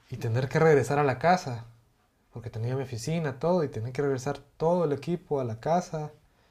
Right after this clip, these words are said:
Y tener que buscar, empezar nuevamente, empezar de cero.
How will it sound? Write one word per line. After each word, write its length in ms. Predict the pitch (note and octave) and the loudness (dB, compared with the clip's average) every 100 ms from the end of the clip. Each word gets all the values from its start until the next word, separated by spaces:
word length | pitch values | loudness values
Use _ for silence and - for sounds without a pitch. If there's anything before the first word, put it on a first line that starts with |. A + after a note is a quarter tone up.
| _ _ _ _ _ _ _ _ _ _ _ _ _ | _ _ _ _ _ _ _ _ _ _ _ _ _
Y 120 | _ | _
tener 260 | A2+ B2 | -10 -10
que 120 | B2 C#3+ | -2 0
buscar, 600 | - - C#3+ D#3 - - _ _ _ _ _ | 0 -2 -2 0 -4 -12 _ _ _ _ _
empezar 460 | B2 - A2 C3 C#3 | -14 -8 -2 -2 0
nuevamente, 540 | C#3+ D3+ F#3 C#4+ C#4 | 0 2 0 0 -4
empezar 280 | C3+ B2 D#3+ | -8 -6 -4
de 100 | D#3+ | -2
cero. 400 | D#3 G#3+ C#3 A2+ | -2 -2 -2 -6